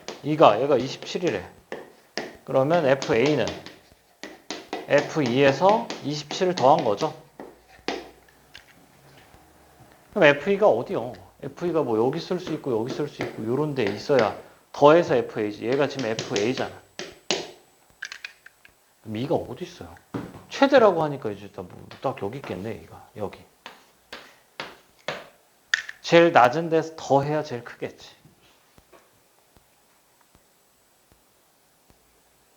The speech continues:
그래서 하란 대로 하니까 뭐야? 끝났어요. 그럼 뭘 구하래? 에프 오를 구하래잖아. 어, 그럼 여기 뭐야? 일 대 얼마요? 삼이죠? 어, 그래서 얘가 마이너스 일.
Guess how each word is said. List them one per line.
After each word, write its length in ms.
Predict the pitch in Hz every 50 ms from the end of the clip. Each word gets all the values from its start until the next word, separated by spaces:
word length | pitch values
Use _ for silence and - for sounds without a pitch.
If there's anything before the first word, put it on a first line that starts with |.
| _ _ _ _ _ _ _ _ _ _ -
그래서 200 | - 143 - -
하란 260 | - 214 214 208 202
대로 160 | 190 185 160
하니까 280 | 156 165 170 170 - 151
뭐야? 300 | 117 101 92 82 76 - - _ _ _ _ _ _ _ _ _ _ _ _ _ -
끝났어요. 560 | - 220 247 185 117 - - - 240 165 - 95 -
그럼 140 | - 117 110
뭘 180 | 107 113 120
구하래? 300 | 120 120 107 92 82 82 - - - - - - - _ _ _ _ _ _ -
에프 260 | - - - - -
오를 200 | 151 170 185 196
구하래잖아. 600 | 185 180 160 135 120 110 110 107 98 90 87 - - - _ _ _ _ _ _ _ _ _ _ _ _ _ _ _
어, 140 | - 190 185
그럼 160 | - 180 175
여기 200 | 160 160 160 160
뭐야? 200 | 156 139 127 120
일 260 | 135 165 190 196 196 -
대 80 | 208
얼마요? 520 | 175 147 143 147 151 143 131 110 92 - - - - - - - - _ _ _ _
삼이죠? 500 | _ - - 208 214 214 202 254 262 254 - - _ -
어, 240 | 117 107 101 98 101
그래서 280 | - 107 110 107 -
얘가 300 | 107 95 101 - 196 240 208
마이너스 400 | 131 127 113 101 98 - - -
일. 60 | -